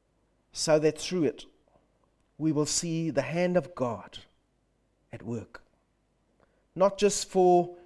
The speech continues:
your people Israel so many three thousand years ago, but so that we would see the hand of God in our lives today. Because we need you, Lord. Like them, we also fail.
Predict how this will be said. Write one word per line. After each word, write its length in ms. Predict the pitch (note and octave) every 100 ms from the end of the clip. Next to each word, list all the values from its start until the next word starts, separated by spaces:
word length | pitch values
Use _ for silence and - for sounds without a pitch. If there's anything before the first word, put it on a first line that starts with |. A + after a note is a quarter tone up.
| _
your 140 | E3+ E3+
people 320 | G3 F3+ E3+
Israel 540 | F#3 D#3 E3 C#3+ C3+ -
so 260 | - F3
many 240 | F3 F3+ E3+
three 260 | - F#3+
thousand 400 | F3 F3 E3 E3+
years 260 | D#3+ D#3+ C#3+
ago, 240 | A2 G2+ F2+ _ _ _ _ _ _ _ _ _ _ _
but 160 | C#3 -
so 180 | - D#3
that 200 | D3+ C#3+
we 100 | E3
would 160 | D3+
see 240 | - G3 G3+
the 120 | E3+
hand 380 | C3 F3+ F#3 F3+
of 160 | C#3+
God 460 | - D#3 C#3 G2+ - - _ _ _ _
in 140 | A2
our 220 | G2+ B2 A2+
lives 580 | G2 - - - - - _ _ _ _ -
today. 320 | C3+ F#2 F2 _ _ _ _ _ _ _ _ _ _ _ _ -
Because 340 | - C#3 -
we 80 | A#2+
need 300 | B2 B2+ -
you, 80 | -
Lord. 320 | - A2 - - _ _ _ _ _ _ _ _ _ _ _ _ _ _ -
Like 300 | C#3+ C#3 C#3
them, 340 | C#3+ B2+ A2+ - _ _ _ _ _ _ _ _ _ _ _ -
we 180 | C#3 C3+
also 340 | C#3+ - C3
fail. 360 | - G#2 F#2